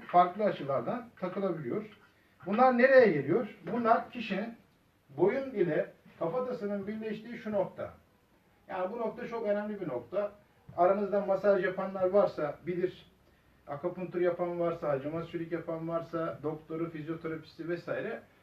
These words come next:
Bu nokta çok önemli bir nokta. Kafatasının boyunla birleştiği o noktada blokaj çok oluyor.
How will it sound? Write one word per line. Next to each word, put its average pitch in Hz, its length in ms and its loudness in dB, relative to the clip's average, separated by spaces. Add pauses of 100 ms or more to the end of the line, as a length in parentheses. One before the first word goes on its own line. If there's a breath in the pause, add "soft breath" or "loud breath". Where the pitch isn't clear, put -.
Bu 214 100 -6
nokta 220 320 -2
çok 240 200 0
önemli 214 320 2
bir 170 80 -2
nokta. - 360 -8
Kafatasının 214 640 -4
boyunla 214 400 2
birleştiği 208 420 -2
o 233 100 0
noktada 185 460 -2
blokaj 202 420 2
çok - 180 -4
oluyor. 101 260 -8